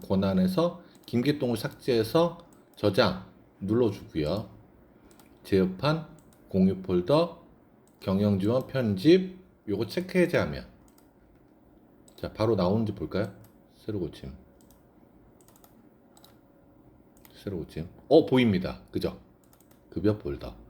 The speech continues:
예. 요런 식으로 하위 폴더에 권한 설정하는 부분이라든지, 어, 그리고 디테일한 요 그 하위 폴더의 권한 설정이나, 그다음에 외부에서 레이 드라이브로 사용했었을 때 분모 폴더는 보이지만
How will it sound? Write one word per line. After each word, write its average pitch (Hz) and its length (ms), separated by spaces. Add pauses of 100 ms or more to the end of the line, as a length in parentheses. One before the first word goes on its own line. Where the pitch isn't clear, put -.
(200)
예. 76 160 (460)
요런 180 300
식으로 190 760 (100)
하위 254 480
폴더에 202 580
권한 139 300
설정하는 139 600
부분이라든지, 80 1120 (420)
어, 90 180
그리고 110 240
디테일한 147 680
요 110 200
그 110 100
하위 185 220
폴더의 175 300
권한 120 240
설정이나, 101 840
그다음에 95 380
외부에서 143 600 (280)
레이 123 300
드라이브로 160 680
사용했었을 165 840
때 170 260 (280)
분모 170 340
폴더는 185 420
보이지만 95 720